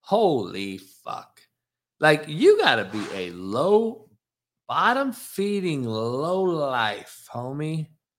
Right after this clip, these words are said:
How about you use your real name, dog? What is your real name on your birth certificate, dog? Let us know. Let us know, dog. Let's change your, let's change who you are,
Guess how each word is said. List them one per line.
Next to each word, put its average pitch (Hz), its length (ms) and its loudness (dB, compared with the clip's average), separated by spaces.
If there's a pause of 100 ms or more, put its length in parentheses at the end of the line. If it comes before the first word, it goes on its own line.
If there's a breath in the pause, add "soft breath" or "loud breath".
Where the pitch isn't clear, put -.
(420)
How - 120 -8
about 330 220 -2
you 277 60 -2
use 226 240 0
your 185 120 2
real 151 260 0
name, 104 420 -6
dog? 90 260 -10 (400)
What 220 160 0
is 277 120 4
your 185 100 6
real 147 220 2
name 131 240 -2
on 113 120 -2
your 101 100 -6
birth 95 260 -6
certificate, 87 420 -14
dog? 92 220 -4
Let 247 140 0
us - 180 -4
know. 117 180 -4 (160)
Let 349 160 -2
us 330 160 0
know, 175 180 6
dog. 151 260 6
Let's 359 300 -2
change 196 840 0
your, 151 540 2 (500)
let's 302 420 -2
change 165 840 -4 (320)
who 156 160 2
you 147 300 2
are, 113 340 4